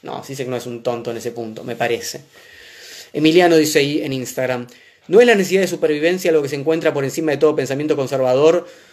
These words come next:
¿No es muy difícil poder pensar en otra opción que no sea la opción de seguridad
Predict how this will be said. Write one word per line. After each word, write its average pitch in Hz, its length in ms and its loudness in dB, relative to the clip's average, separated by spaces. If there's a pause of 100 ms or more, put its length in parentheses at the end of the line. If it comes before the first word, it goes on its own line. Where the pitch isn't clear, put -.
(140)
¿No 160 100 0
es 180 60 2
muy 185 140 4
difícil 175 240 -4
poder 156 200 4
pensar 156 260 0
en 151 80 0
otra 147 180 -2
opción 160 280 -2
que 151 80 -2
no 139 100 -2
sea 151 140 0
la 139 80 2
opción 151 240 -4
de 147 80 0
seguridad 131 680 -2